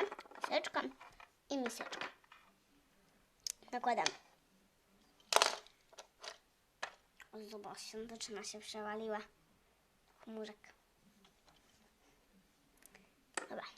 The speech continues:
nakładamy. Tutaj dwa,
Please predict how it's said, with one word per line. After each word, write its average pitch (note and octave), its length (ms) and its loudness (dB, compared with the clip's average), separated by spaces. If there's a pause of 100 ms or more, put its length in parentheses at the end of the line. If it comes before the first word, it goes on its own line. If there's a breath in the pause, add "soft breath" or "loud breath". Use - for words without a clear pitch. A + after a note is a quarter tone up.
(200)
nakładamy. A3 480 2 (220)
Tutaj A3 640 -4 (1300)
dwa, G#3+ 300 -2